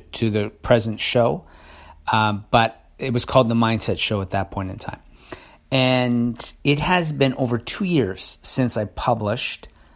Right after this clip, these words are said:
my last podcast. And I'm not gonna apologize for disappearing for two years, 'cause I've done that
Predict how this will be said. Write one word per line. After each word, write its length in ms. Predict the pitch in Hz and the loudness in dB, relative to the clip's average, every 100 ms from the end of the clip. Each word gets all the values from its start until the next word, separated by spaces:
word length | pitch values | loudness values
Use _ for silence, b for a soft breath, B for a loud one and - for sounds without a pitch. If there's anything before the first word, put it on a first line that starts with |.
| b b - | b b -2
my 640 | 110 110 107 104 101 - - | 0 2 2 0 -4 -8 -6
last 840 | 113 110 110 113 - - - - | 2 4 4 2 -2 -6 -8 -4
podcast. 580 | - 311 - - - - - _ _ | 0 0 0 -4 -6 -16 -20 _ _
And 520 | 151 151 151 151 147 - | 4 6 4 0 -4 0
I'm 140 | 143 | 4
not 160 | 160 170 | 4 2
gonna 140 | 180 | 0
apologize 600 | 147 131 127 127 127 120 | 4 6 6 6 6 4
for 300 | - 123 120 | 0 0 2
disappearing 560 | 107 113 - - 117 110 | 0 -4 -4 -2 -2 -2
for 100 | 107 | -4
two 160 | 101 107 | -4 -2
years, 180 | 101 | -2
'cause 200 | - 113 | -4 2
I've 180 | 123 113 | 2 4
done 220 | 139 143 | 2 2
that 340 | 120 113 110 | 2 2 0